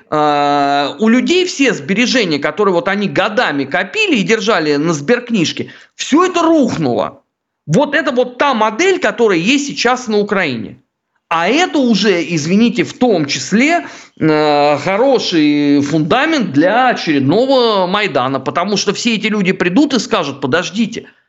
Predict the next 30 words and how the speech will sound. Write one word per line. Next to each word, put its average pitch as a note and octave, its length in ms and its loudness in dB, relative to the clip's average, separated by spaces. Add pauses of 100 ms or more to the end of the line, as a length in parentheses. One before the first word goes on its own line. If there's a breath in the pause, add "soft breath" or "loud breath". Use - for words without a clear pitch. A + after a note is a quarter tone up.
(320 soft breath)
ну D#3 80 2
вы C#4 220 4
у - 20 2
нас B3 240 0
отняли A3 400 -2
всё, - 240 -2
в B2+ 140 -10
половине G#3 420 0
семей A#3 380 0
вы G#3+ 140 0
убили G#3+ 400 2
кормильцев». G3+ 680 -2 (260 loud breath)
Там A#3+ 260 0
же B3+ 80 -4
уже C4 140 2
сколько F#4 420 0
деревень A#3+ 560 2
есть, E3 300 0
где C#3 200 0
вообще A3+ 440 -2
нету G3 300 0
мужского D3 500 0
населения, C3 680 -2 (100)
в - 180 -16
принципе. G3 680 0 (300 loud breath)
То A#3+ 80 2
есть A#3 120 2
какая-то B3+ 440 -2
часть A3 340 -2
ухилянты, G3+ 800 -2